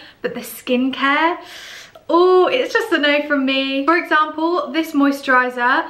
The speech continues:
is nice, but it has gold glitter in, and I just don't want that in a moisturizer. I don't know if that's personal preference, but it's just not for me. Feels a bit silicone-y. And the eye cream, again, really nice, kind of innovative packaging, has, like, a vibrating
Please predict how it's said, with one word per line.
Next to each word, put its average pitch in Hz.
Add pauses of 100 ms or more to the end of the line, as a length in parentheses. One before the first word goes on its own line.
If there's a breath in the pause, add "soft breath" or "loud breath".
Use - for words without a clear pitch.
(440 loud breath)
is 320
nice, 370
but 392
it 381
has 349
gold 269
glitter 254
in, 294 (180)
and 277
I 294
just -
don't 294
want 240
that 233
in 233
a 220
moisturizer. 247
I 254
don't 240
know 233
if 233
that's 226
personal 233
preference, 233
but -
it's 247
just 269
not 240
for 247
me. 233
Feels 233
a -
bit 208
silicone-y. 254 (280 loud breath)
And 254
the -
eye 285
cream, 285
again, 262
really 262
nice, 247
kind 240
of 220 (420 loud breath)
innovative 285
packaging, 254
has, 247
like, 233
a 220
vibrating 226